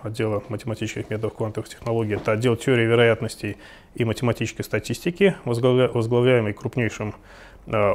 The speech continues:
ученым, э, членом-корреспондентом Академии наук Александром Семеновичем Холева, э, и отдел математической физики, возглавляемый также крупнейшим мировым ученым, членом-корреспондентом ран Игорем Васильевичем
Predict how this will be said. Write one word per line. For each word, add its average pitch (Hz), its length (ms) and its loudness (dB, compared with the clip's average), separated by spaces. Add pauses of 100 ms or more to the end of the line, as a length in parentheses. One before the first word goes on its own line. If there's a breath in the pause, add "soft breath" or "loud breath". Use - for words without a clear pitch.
ученым, 104 840 0
э, 98 40 -4
членом-корреспондентом 110 840 -4
Академии 110 380 -4
наук 110 280 -4
Александром 107 420 -8
Семеновичем 101 560 -8
Холева, 139 560 0 (640 loud breath)
э, 113 120 4
и 202 140 4
отдел 147 320 6
математической 139 580 2
физики, 190 420 0
возглавляемый 113 760 2 (480 loud breath)
также 107 380 2 (140)
крупнейшим 110 540 -2 (120)
мировым 107 240 -4
ученым, 190 440 2 (280 loud breath)
членом-корреспондентом 110 960 0
ран 175 360 4 (100)
Игорем 113 220 2
Васильевичем 147 540 0